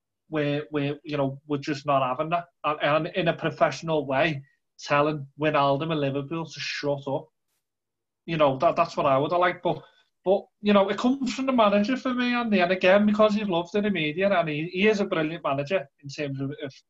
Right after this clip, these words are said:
you know, football and ability, tactician, et cetera. Man management's world class.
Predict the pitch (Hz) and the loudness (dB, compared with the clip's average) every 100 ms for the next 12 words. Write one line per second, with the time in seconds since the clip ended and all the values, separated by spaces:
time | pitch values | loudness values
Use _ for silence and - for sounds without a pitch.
0 | _ 151 135 - - 147 151 143 143 139 | _ -10 -10 -12 -10 -8 -2 -2 -2 -4
1 | 139 139 143 139 139 147 143 147 - - | -6 -6 -4 -4 -4 -10 -10 -12 -12 -12
2 | 127 151 151 - 156 - 143 - _ _ | -12 -10 -12 -4 -6 -2 -6 -6 _ _
3 | 160 160 156 143 139 151 151 - 147 139 | -2 0 2 0 -2 -6 -12 -10 -6 -6
4 | 139 143 151 - | -4 -2 -2 -6